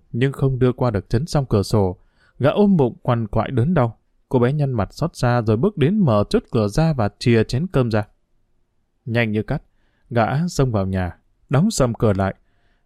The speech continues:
Cô bé sợ hãi lùi vào nhà, miệng lắp bắp: "Chú, chú ơi,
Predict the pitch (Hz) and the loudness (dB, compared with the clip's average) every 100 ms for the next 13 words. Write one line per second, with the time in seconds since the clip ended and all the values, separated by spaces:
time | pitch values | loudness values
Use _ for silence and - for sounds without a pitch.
0 | _ 151 123 160 - 110 117 113 170 190 | _ -2 0 -2 -2 -2 -4 -2 2 4
1 | 120 117 107 107 110 110 110 - _ - | 4 4 2 0 0 2 0 -2 _ -6
2 | 120 117 117 160 - 180 - _ _ _ | -2 -2 -4 -8 -6 -8 -8 _ _ _
3 | _ _ 196 247 _ 220 226 214 | _ _ -2 -2 _ 0 4 4